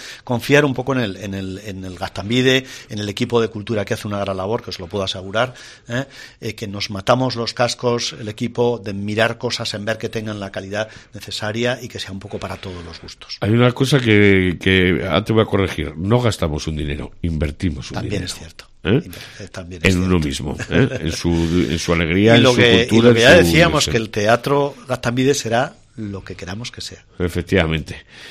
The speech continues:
Speaker 2: ¿Y usted cuando no ha ido alguna vez al Gaztambide y le ha gustado un espectáculo, cómo sale?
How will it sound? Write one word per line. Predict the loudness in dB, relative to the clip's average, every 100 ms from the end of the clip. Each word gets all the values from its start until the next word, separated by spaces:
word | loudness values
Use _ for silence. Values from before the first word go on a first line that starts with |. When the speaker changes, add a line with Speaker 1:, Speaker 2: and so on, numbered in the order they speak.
| -20 -12 0
Speaker 2:
¿Y | 0
usted | 6 6
cuando | 8 8 8 10 10 10
no | 10
ha |
ido | 10 8
alguna | 6 6
vez | 6
al | 4
Gaztambide | 4 2 2 4 4 4
y | 4 4 2
le | 2
ha |
gustado | 2 2 2
un | 0
espectáculo, | 0 -4 -2 0 2 2
cómo | 2 2 2
sale? | -2 -6 -10